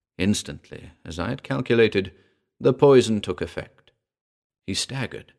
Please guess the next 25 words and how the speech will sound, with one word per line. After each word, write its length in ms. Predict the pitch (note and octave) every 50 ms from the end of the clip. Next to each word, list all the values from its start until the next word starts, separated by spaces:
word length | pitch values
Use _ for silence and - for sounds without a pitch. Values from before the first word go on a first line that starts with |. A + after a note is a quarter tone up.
| _ _ _ _ _ _ _
as 140 | - G#2 G#2+
if 100 | C3 C3
he 80 | D3 E3+
had 120 | F3 C#3+
received 460 | C3 C3 - - - C#3 C#3 C3 -
a 60 | - -
sudden, 560 | - - - - A#2+ C3 B2+ - D#3+ D#3+ D3
crushing 580 | - - - A2 C#3 D#3+ - - F#3 F#3 E3+
blow. 420 | C3+ C3 B2 G#2+ F#2+ E2+ E2 D#2 - - _ _ _ _ _ _ _ _ _ _ _
The 100 | D#2 D#2
empty 360 | E2 E2+ D#2+ - - - F2
vessel 360 | D#2+ G2 G2 F2+ - F#2 E2
fell 280 | D#2 - - F2+ F2+ F2+
from 180 | - - F2
his 140 | F2+ F2+ -
fingers 460 | - - A#2 A2+ G#2 F#2+ F#2+ E2+ -
with 120 | - F#2 -
a 40 | -
crash. 540 | - - A#2 G#2+ F2+ E2 - - - - - _ _ _ _ _ _ _ _ _
His 160 | B2 A#2+ -
heavy 260 | B2+ C#3 C#3 E3+ F3
legs 300 | D#3 D3+ C#3+ A#2+ - -
collapsed 540 | - - A2 G#2+ A#2 A#2 G#2+ - - - _
beneath 280 | - G2 G#2+ G#2+ -
him. 240 | - C#2+ - - D3